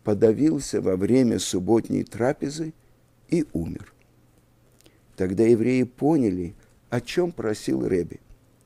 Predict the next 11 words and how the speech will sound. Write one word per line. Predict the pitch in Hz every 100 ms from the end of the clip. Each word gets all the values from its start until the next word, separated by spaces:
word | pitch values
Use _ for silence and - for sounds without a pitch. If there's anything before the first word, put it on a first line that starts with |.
| - _ _ _ -
Если | 123 190 - 113
бы | 101 101 95 - _ - _ _ _ _ _ _ _ _ _ _
этому | 151 165 139 131
человеку, | - 131 120 120 151 135 -
который | 80 101 - 139 117 95 85 _ _ _ _ _ _ _ _ _ _ _ _ -
ударил | 123 110 135 147 135 95 82 -
Меламеда, | - 123 117 117 90 76 - - _ _ _ _ _ _ _ -
тут | 254 220
же | 117 151
вернули | 143 170 196 185 139
пощёчину, | - 185 - 262 247 - 190 180